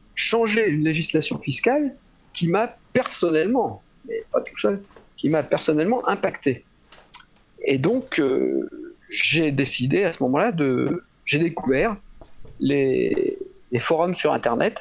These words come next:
les forums d'investisseurs. Je suis allé pour, euh, pour essayer de trouver des gens qui étaient dans le même cas que moi pour faire un groupe de pression auprès des députés. Bon, j'en ai pas trouvé, hein, mais enfin bon, ça, c'est pas grave. Et à ce moment, à partir de ce moment-là où j'ai mis le doigt dans les forums d'investissement,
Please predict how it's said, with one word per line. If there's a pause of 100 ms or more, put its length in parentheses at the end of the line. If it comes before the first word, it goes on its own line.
les
forums
d'investisseurs. (580)
Je
suis
allé
pour,
euh, (140)
pour (100)
essayer
de
trouver
des
gens
qui
étaient
dans
le
même
cas
que
moi
pour
faire
un
groupe
de
pression
auprès
des
députés. (400)
Bon,
j'en
ai
pas
trouvé,
hein,
mais (120)
enfin
bon,
ça,
c'est
pas
grave. (600)
Et
à
ce
moment,
à
partir
de
ce
moment-là
où
j'ai
mis
le
doigt
dans
les
forums
d'investissement,